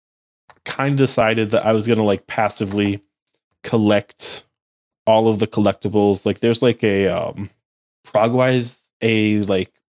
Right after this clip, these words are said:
Progwise key for, like, Kamen Rider five. So I was like, "I'm just gonna, this one, I'll get all the, like, yearly collectibles for, like, just because I wanna have a,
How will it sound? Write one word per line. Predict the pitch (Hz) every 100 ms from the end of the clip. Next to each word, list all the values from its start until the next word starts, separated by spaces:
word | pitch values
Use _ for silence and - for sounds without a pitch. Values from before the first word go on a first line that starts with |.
| _ _ _ _
Progwise | - 110 120 131 127
key | - 131 123
for, | -
like, | 117 117
Kamen | 123
Rider | 120 117
five. | - 120 120
So |
I |
was | 120
like, | 120
"I'm | - 208
just | -
gonna, | 196 131 - _ _ _
this | 110 131 -
one, | 113 110 107 95 95 101 - _ -
I'll | 113
get | 113 117 117 -
all | 104 107
the, | 107
like, | 101 95 - _ _ _
yearly | - 107 107 107
collectibles | 107 95 - 95
for, | - 95 95 98
like, | 98 95
just | 107 -
because | 101 - 101 95 90 - _ _ _ _ _
I | 117
wanna | 107 104
have |
a, | 101